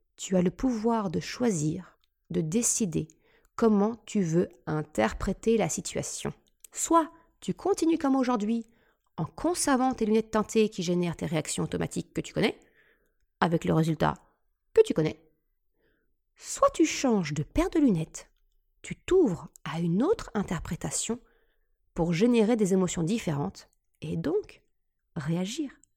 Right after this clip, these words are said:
différemment. Et c'est cela qui est intéressant dans ce modèle, dans cet outil de coaching. Tu n'as pas à subir les situations,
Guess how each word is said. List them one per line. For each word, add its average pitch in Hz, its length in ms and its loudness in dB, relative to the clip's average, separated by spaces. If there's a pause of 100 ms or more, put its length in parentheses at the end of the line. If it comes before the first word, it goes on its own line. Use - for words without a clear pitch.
différemment. 147 440 -8 (2000)
Et 208 80 2
c'est 262 160 -2
cela 247 420 0
qui 196 220 -2
est 160 120 -2
intéressant 220 880 -2
dans 165 140 -2
ce 190 220 -4
modèle, 175 500 0 (580)
dans 165 200 -2
cet - 160 -6
outil 196 140 -8
de - 60 -14
coaching. 156 500 -6 (640)
Tu - 120 -4
n'as 208 120 6
pas 311 180 2
à 196 80 2
subir 285 680 4
les 180 60 2
situations, 170 760 -2